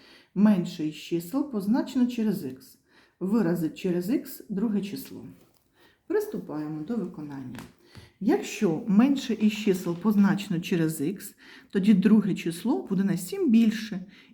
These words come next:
і буде позначено як ікс додати сім. Запишемо це. Якщо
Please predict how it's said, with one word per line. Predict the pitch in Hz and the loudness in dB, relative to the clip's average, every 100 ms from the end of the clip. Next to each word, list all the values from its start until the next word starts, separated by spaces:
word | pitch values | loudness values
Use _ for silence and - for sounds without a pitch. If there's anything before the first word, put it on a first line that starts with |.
| - | 0
і | |
буде | 202 196 170 | 4 4 2
позначено | 170 165 170 220 - - 370 415 _ _ _ _ - | 0 -2 4 4 2 -4 -8 -10 _ _ _ _ -6
як | 190 185 - 269 | -2 -2 -2 0
ікс | 349 - - | 2 0 -8
додати | 170 160 247 208 | -6 -2 -2 -2
сім. | 143 - 156 151 - _ | -8 -10 -8 -8 -10 _
Запишемо | 262 381 - 156 - 165 143 | -4 -4 -4 -6 -4 -4 -4
це. | - 147 165 - _ _ _ _ _ _ _ _ _ _ _ _ _ _ _ _ _ _ _ _ _ _ _ _ _ _ | -8 -8 -8 -10 _ _ _ _ _ _ _ _ _ _ _ _ _ _ _ _ _ _ _ _ _ _ _ _ _ _
Якщо | 185 208 320 - - - 208 180 160 220 269 | 2 2 2 -2 -12 -2 0 0 2 2 0